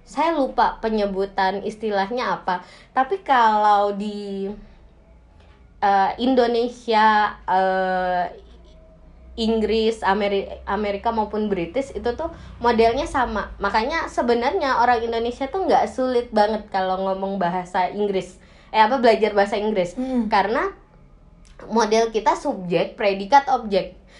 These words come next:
Speaker 1: Tapi kalau orang Korea itu ngo-, eh, orang, orang Korea itu ngomongnya pred-, eh,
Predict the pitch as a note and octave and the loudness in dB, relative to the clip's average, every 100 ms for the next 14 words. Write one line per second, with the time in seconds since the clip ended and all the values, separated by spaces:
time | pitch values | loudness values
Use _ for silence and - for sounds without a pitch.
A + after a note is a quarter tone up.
0 | - F4 F#4+ A3+ G#3+ A#3+ C#4 - _ - | -10 -4 -2 -2 -4 -4 -8 -16 _ 0
1 | A3 B3+ F#4 E4 C4+ A#3 A3+ A#3+ - A3 | 4 6 6 6 4 2 0 -6 2 2
2 | A3+ C#4+ F#3 D3+ - _ - - - B3+ | 2 2 0 0 -4 _ -20 -20 -10 -8
3 | D#4 - F3+ G#3 B3+ - - G#3 G3+ F#3 | -8 -6 -6 -6 -8 -14 -12 -2 0 2
4 | G3 F#3+ - G3 G3+ G3 G3+ G3 G3+ G3 | 2 4 4 2 2 -2 -4 -6 -4 -4
5 | G3+ G3+ G#3 G#3 G3+ F#3+ E3+ D4 D#4 C4 | -2 -2 0 0 0 -2 -6 -6 0 2
6 | A3+ F#3+ F#3 A3+ D#4+ - - - - A3+ | 2 0 0 -2 -4 -8 -20 -16 0 4
7 | A3 G3+ F3+ - F#3 F3+ | 4 0 -6 0 0 0